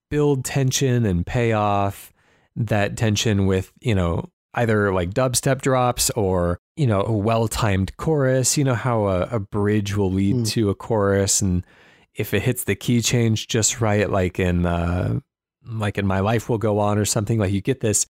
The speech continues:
Speaker 1: get this real rush that, uh, brings a lot of power to the music. And so you're basically just trying to create music that, um,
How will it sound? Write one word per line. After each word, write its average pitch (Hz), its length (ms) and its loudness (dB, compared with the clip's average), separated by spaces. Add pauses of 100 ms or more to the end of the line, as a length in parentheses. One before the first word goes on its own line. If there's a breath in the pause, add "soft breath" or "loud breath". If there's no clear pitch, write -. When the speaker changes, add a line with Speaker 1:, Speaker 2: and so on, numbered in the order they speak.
Speaker 1:
get 147 120 -2
this 131 180 0
real 117 320 2
rush 98 420 0
that, 95 200 0
uh, 98 100 0
brings 107 300 0
a 95 60 2
lot 90 160 2
of - 80 -4
power 82 320 -2
to - 100 -8
the 87 100 0
music. 101 520 0
And 98 120 0
so 104 140 -2
you're 95 140 2
basically 120 440 0
just 104 240 0
trying 95 340 0
to 90 120 -2
create 104 720 -2 (680 soft breath)
music 113 720 0
that, 98 640 -2
um, 95 460 0